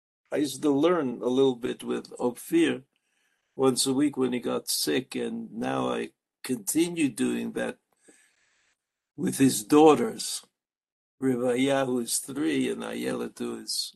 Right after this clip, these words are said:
six. And sometimes, uh, I really, I really happy to do it because they're so bright and, uh, interesting.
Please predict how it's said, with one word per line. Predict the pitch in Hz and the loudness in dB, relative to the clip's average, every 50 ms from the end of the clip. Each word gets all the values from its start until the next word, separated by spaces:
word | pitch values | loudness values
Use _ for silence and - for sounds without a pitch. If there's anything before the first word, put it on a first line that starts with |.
| _ | _
six. | - - - - - 175 165 - - - - - - - _ _ _ _ _ _ _ _ _ _ _ _ _ _ _ _ _ _ _ _ _ - | -12 -8 -6 -4 -2 -2 -2 -4 -6 -8 -8 -8 -10 -12 _ _ _ _ _ _ _ _ _ _ _ _ _ _ _ _ _ _ _ _ _ -14
And | 127 117 | -8 -4
sometimes, | - - - 160 160 160 143 - 151 139 131 123 120 120 117 - - - - - _ _ _ _ _ _ _ _ _ _ _ - 120 | 0 4 6 6 6 4 4 2 2 2 2 2 0 -2 -4 -8 -10 -12 -14 -16 _ _ _ _ _ _ _ _ _ _ _ -16 -14
uh, | 123 - - - 120 117 120 | -12 -12 -10 -10 -8 -8 -6
I | 120 123 | -4 -2
really, | 127 135 143 156 156 147 135 123 120 123 123 123 - | -2 0 0 0 0 0 0 -2 -2 -4 -6 -8 -6
I | - 123 | -6 -4
really | 123 135 156 160 156 139 - | -2 0 0 0 0 0 0
happy | 151 135 135 131 - 135 120 110 | 0 0 0 0 -2 -2 -2 -2
to | 117 117 | -4 -8
do | 107 - 147 170 190 170 | -4 -2 0 2 2 0
it | 123 - - _ _ _ _ _ _ _ _ _ _ _ _ _ | -2 -4 -8 _ _ _ _ _ _ _ _ _ _ _ _ _
because | - 131 120 - - 131 123 113 - | -10 -10 -8 -6 -6 -6 -6 -6 -6
they're | - 123 117 | -6 -6 -4
so | 113 - - 131 127 127 | -4 -4 -2 -2 -2 -4
bright | 113 113 123 131 135 151 143 131 - - | -4 -4 -4 -4 -4 -6 -10 -14 -14 -14
and, | 117 104 104 107 107 110 - - | -12 -12 -14 -16 -20 -20 -20 -20
uh, | - - - - _ _ _ _ _ _ _ _ _ _ _ _ _ _ _ _ _ _ _ _ _ _ - | -20 -20 -20 -20 _ _ _ _ _ _ _ _ _ _ _ _ _ _ _ _ _ _ _ _ _ _ 4
interesting. | 165 170 175 - 156 160 127 - - - - 120 110 - - - | 4 4 4 4 2 0 2 2 0 0 0 -2 -2 -4 -8 -14